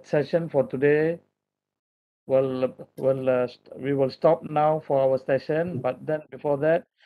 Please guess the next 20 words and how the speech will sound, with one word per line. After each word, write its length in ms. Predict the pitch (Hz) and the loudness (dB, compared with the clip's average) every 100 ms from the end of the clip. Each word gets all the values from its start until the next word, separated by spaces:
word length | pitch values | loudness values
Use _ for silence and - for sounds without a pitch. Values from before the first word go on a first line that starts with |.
| - _ - | -20 _ -6
before 320 | 147 185 180 | 2 8 8
we 100 | 165 | 8
end 300 | 165 190 202 | 2 2 2
our 160 | 160 147 | 2 2
session, 420 | 165 151 180 175 | 2 2 2 2
I 60 | 160 | 2
would 180 | 151 | 2
like 160 | 160 170 147 | 2 0 0
to 80 | |
take 240 | 139 165 151 | -2 -2 -2
this 180 | 160 151 | -6 -4
opportunity 680 | 131 151 151 160 151 180 165 | -2 -2 -2 -6 -4 -4 0
to 100 | 151 | -2
express 540 | - - 156 156 - | -2 -4 -2 -2 -2
my 160 | 147 127 | -2 0
gratitude 580 | 139 139 147 135 156 | 0 -2 -4 -4 -2
and 140 | 139 131 | -2 -2
appreciation 640 | 127 147 135 139 160 139 | -2 -4 -4 -4 -4 -4
again 480 | 131 135 170 208 214 151 | -2 0 2 0 -2 -4
to 260 | 160 143 | -4 -6